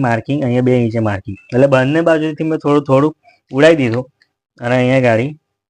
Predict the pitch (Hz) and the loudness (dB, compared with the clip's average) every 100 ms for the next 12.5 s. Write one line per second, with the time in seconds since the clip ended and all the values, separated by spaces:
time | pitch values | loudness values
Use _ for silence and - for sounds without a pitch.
0 | _ _ _ 135 151 147 170 180 180 175 | _ _ _ 0 4 4 4 2 0 0
1 | 180 175 180 185 175 165 165 160 156 - | 0 0 0 0 -4 -2 0 0 0 0
2 | 175 165 156 156 131 - 143 147 _ _ | 0 0 -4 -4 -4 -4 -6 -8 _ _
3 | _ _ _ _ - 117 101 90 92 - | _ _ _ _ -12 -10 -8 -10 -14 -20
4 | - _ 139 139 170 156 139 156 143 127 | -20 _ -6 -2 0 0 -2 -4 -2 -2
5 | 131 127 127 131 123 151 156 131 131 131 | 0 0 0 0 0 0 -2 -4 -6 -6
6 | 117 120 147 _ _ - 131 147 160 160 | -8 -8 -12 _ _ -10 -2 0 2 0
7 | 160 143 147 165 156 156 147 147 156 - | 2 2 4 2 0 -2 -2 -2 -4 -10
8 | - _ _ - - 135 127 123 143 147 | -20 _ _ -20 -10 -2 0 0 -2 -2
9 | 127 117 101 - _ _ 120 123 147 139 | -2 -2 -8 -12 _ _ -2 0 0 0
10 | 131 151 147 139 120 113 104 101 120 156 | -2 0 0 2 0 0 -4 -2 0 0
11 | 160 151 _ _ _ 127 131 151 147 131 | 0 -6 _ _ _ -4 0 2 2 2
12 | 139 147 151 156 165 | 2 0 -2 -2 -4